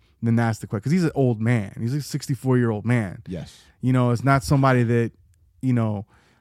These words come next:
Speaker 1: um, it's just necessarily, eh, generally speaking, it's not somebody that's all of a sudden gonna be like, "Hey guys, I'm gonna, like, commit jihad," whatever.
Speaker 2: Well, the thing, the thing that
Speaker 1: 'Cause they
Speaker 2: came
Speaker 1: always
Speaker 2: out
Speaker 1: send, they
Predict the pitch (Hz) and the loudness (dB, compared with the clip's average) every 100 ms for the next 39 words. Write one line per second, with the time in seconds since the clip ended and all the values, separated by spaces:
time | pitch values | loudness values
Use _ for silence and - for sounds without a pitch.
0 | _ 110 110 120 117 135 - 131 131 120 | _ -2 0 2 4 2 2 0 0 2
1 | 151 139 127 123 - _ - 143 - - | 4 4 4 0 -6 _ -14 -14 -14 -20
2 | - _ _ - - 123 190 196 170 - | -20 _ _ -18 -2 8 10 10 6 6
3 | 208 151 135 131 151 156 - 160 143 131 | 4 4 2 4 4 4 4 4 4 4
4 | 127 117 - _ 143 156 139 123 - 165 | 2 0 -8 _ 0 2 2 0 2 2
5 | 139 127 120 113 - - - - 135 120 | 2 2 -2 -6 -12 -20 -6 0 2 4
6 | 131 127 120 120 - _ _ - 392 339 | 2 2 0 -2 -6 _ _ 4 8 8
7 | 330 339 269 240 226 220 208 202 190 180 | 8 6 4 2 4 4 2 2 2 -2
8 | - - - _ _ _ - 190 185 147 | -4 -12 -12 _ _ _ 2 4 6 2
9 | 165 151 107 104 117 110 101 - _ _ | 0 0 0 -2 0 0 -4 -10 _ _
10 | - _ 113 104 - - 110 139 147 151 | -20 _ -6 -6 -8 -10 -4 0 0 -2
11 | _ _ - 104 107 - 135 160 147 165 | _ _ -16 -6 -4 -2 0 2 4 6
12 | 175 175 190 156 | 8 6 4 2